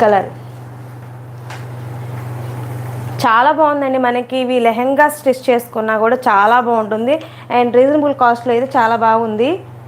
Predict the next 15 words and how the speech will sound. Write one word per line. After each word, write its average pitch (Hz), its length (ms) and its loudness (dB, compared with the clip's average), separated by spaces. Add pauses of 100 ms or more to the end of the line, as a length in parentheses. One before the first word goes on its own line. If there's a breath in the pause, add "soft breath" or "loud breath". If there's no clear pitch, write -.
(480)
And 226 180 2 (120)
లైవ్కి 240 280 4
వచ్చిన 320 220 -4
వాళ్ళు 269 180 2
కొంచెం 254 280 2
లైక్ 233 240 2
చేయండి. 262 360 4 (1080 loud breath)
And 254 140 4
మీ 302 60 6 (100)
friends 285 300 2
and 330 140 2
ఫ్యామిలీకి 285 420 2
ఎవరికైనా 285 400 2
యూజ్ 277 220 2
అయితే 311 140 0